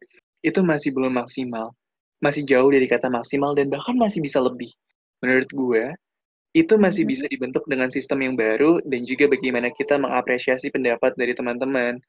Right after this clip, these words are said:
Speaker 1: Tentunya bukan cuma dari osis kok, tapi dari semua kalangan, warga sekolah, guru, teman-teman kelas. Mereka harus lebih memahami sih, Ca.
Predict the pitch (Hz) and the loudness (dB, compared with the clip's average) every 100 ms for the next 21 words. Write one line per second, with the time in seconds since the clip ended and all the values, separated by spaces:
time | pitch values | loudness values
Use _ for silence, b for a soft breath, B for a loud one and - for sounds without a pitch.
0 | B B _ - 135 165 202 170 160 151 | B B _ -10 0 4 4 4 2 0
1 | 143 156 151 147 139 156 190 190 - - | -2 -2 4 4 4 -2 -4 -4 -4 -4
2 | _ _ - 160 190 156 143 135 143 135 | _ _ -8 0 4 4 2 -2 -6 -4
3 | 135 127 127 135 156 147 _ _ _ 127 | -4 -2 0 0 -2 -4 _ _ _ -8
4 | 127 135 127 - 139 139 160 147 - - | -4 -4 -4 -6 0 4 4 2 -8 -10
5 | 135 135 139 175 156 - _ _ - 139 | -6 -4 2 4 4 0 _ _ -8 -4
6 | 143 143 143 185 190 - _ _ _ - | -2 -2 0 2 2 -2 _ _ _ -2
7 | 143 165 208 190 170 160 147 147 139 131 | 0 2 2 0 0 -2 0 0 -2 -2
8 | 127 143 143 135 131 127 117 | -2 -2 -4 -6 -8 -6 -8